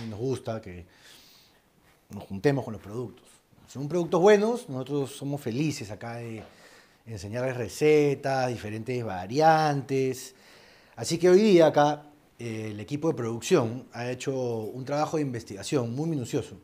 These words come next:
Han hecho una investigación de mercado, han preguntado, encuestas, buscado en internet, han hablado con Arellano Marketing, con, uf, no sabe todo lo que ha hecho. Me, uno era mi profesor de la universidad y me dice, "Oh, no sabe lo que ha sido". Y hemos encontrado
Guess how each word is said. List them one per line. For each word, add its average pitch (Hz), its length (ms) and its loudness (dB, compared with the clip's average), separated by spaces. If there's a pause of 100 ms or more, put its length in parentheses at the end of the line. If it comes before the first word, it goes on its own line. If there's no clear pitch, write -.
(960)
Han 117 120 -8
hecho 139 200 -4
una 147 80 0
investigación 131 320 -4
de 120 60 -4
mercado, 131 460 0
han 123 120 -6
preguntado, 120 840 -2
encuestas, 107 920 -4 (120)
buscado 123 420 -4
en 120 60 -6
internet, 113 680 -6 (480)
han 110 140 -10
hablado 120 300 -2
con 117 160 -8
Arellano 117 420 -6
Marketing, 110 840 -2 (440)
con, 110 340 -10
uf, - 220 -14
no 139 100 -8
sabe 180 180 4
todo 170 80 -2
lo 170 60 0
que 151 40 0
ha 127 40 -2
hecho. - 220 -10
Me, 110 140 -10
uno 151 260 -4
era 147 100 0
mi 143 60 -4
profesor 117 280 -6
de 131 40 -4
la 127 60 -6
universidad 120 440 -8
y 113 40 -6
me 110 140 -10
dice, 110 140 -14 (280)
"Oh, 190 160 -10
no 220 120 4
sabe 262 200 8
lo 247 40 6
que 214 60 -2
ha 190 40 0
sido". 208 180 -2 (720)
Y 147 140 -2
hemos 180 240 2
encontrado 151 760 0